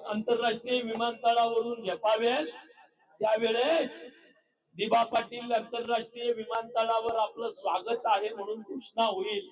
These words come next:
आज विमानतळ चालू होऊन महिना व्हायला आला, दिबा पाटलांच्या नावाचा विषय कुठंही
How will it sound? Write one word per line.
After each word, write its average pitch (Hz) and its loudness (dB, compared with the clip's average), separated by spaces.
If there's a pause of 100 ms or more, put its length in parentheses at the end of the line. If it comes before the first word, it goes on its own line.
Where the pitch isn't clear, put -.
(760)
आज 180 2 (120)
विमानतळ 190 -2
चालू 190 -2
होऊन 202 0
महिना 175 0
व्हायला 180 2
आला, 180 4 (920)
दिबा 175 4
पाटलांच्या 196 -2
नावाचा 180 -2
विषय 185 -6
कुठंही 220 0